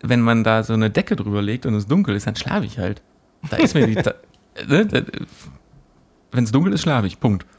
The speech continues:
Speaker 2: Hm.
Speaker 1: Das heißt, ich werd auch morgens nicht wach, hab kein Zeitgefühl, null Komma null. Das, ich bin sehr froh, äh, seit einiger Zeit so eine programmierbare, ich hab so eine elektronisch programmierbare Jalousie.
Speaker 2: Ah, okay, ja. Ich hab einen Wecker.
Speaker 1: Und, ja, aber dann,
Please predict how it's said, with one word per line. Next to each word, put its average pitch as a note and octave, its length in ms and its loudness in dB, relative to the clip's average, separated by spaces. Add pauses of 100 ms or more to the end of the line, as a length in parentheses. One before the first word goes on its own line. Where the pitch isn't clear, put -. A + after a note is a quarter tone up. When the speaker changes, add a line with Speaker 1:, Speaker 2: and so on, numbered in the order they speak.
(240)
Speaker 2:
Hm. G2 200 -6 (260)
Speaker 1:
Das A2+ 120 0
heißt, C#3 220 2
ich G#2+ 180 -4
werd C3+ 180 2
auch C3+ 80 0
morgens C#3 300 2
nicht A2 180 -2
wach, D#3 220 -2
hab - 120 -2
kein A#2 160 -2
Zeitgefühl, C#3 540 -4
null B2+ 340 2
Komma C#3+ 220 -2
null. A2+ 180 2
Das, - 220 -6 (440)
ich A#2 80 -8
bin C#3 120 2
sehr C3+ 140 2
froh, D3 400 2
äh, B2 440 2
seit A#2 200 -2
einiger B2+ 260 0
Zeit - 220 -4
so - 80 -2
eine A#2 160 2
programmierbare, A#2+ 1080 0
ich - 60 -6
hab B2+ 100 -6
so C3 60 0
eine A#2 100 2
elektronisch A#2 500 -2
programmierbare A2 840 -2 (580)
Jalousie. A2 480 -2 (880)
Speaker 2:
Ah, B2 200 -8
okay, G#2+ 360 -6 (140)
ja. F#2 260 -2 (140)
Ich - 160 0
hab C3 80 2
einen A2+ 160 0
Wecker. A#2+ 220 -2
Speaker 1:
Und, A#2+ 120 -2 (560)
ja, C#3+ 80 -2
aber D3+ 80 -2
dann, D3 240 -2